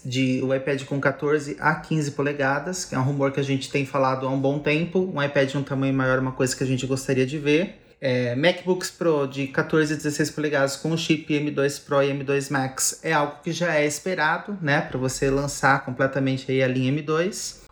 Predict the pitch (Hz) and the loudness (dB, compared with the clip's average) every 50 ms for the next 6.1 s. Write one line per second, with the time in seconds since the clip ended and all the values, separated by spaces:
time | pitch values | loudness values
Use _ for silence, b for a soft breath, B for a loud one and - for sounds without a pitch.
0 | _ _ _ _ _ - - 170 175 185 190 214 226 - - - - - 196 180 | _ _ _ _ _ -8 -4 -2 0 2 2 2 0 -4 -10 -8 -2 0 2 2
1 | 156 139 127 123 - - - - _ - 147 151 151 - - 165 160 160 165 - | 2 2 0 -2 -6 -14 -20 -14 _ 0 2 2 2 2 0 0 -2 -2 0 0
2 | 170 165 156 170 170 - 180 165 170 160 165 - - 185 196 214 202 208 214 196 | 0 0 0 0 -2 -2 0 2 2 2 2 0 -2 0 2 2 2 0 0 -2
3 | 196 196 - 190 175 165 160 165 160 156 147 143 147 170 202 233 233 233 240 233 | -2 -2 -2 0 2 2 2 2 0 0 -2 0 2 2 2 0 0 -2 -2 -2
4 | 226 - 180 180 180 175 165 - 170 - 180 - - 165 156 151 156 147 147 151 | -2 0 0 -2 -2 -2 -4 -6 -6 -6 -4 2 4 4 4 4 2 -2 -4 -4
5 | 147 - 147 147 151 147 143 143 143 - - - - - 165 185 202 190 190 196 | 0 2 2 4 4 2 0 -2 -2 -4 -6 -6 -2 -2 0 2 0 0 0 -2
6 | 202 | -4